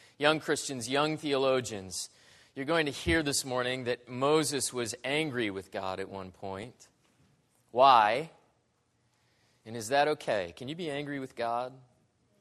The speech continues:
And if that is too much for you to listen for and to answer, how many years were the Israelites slaves in Egypt? How many? And see if you can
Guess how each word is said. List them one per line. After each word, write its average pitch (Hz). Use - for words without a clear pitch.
And 131
if 131
that 175
is 143
too -
much 127
for 127
you 113
to 110
listen 107
for 104
and 104
to 104
answer, 107
how 151
many 214
years 123
were 107
the 107
Israelites 104
slaves 95
in 95
Egypt? 85
How 143
many? 110
And 101
see -
if 127
you 131
can 110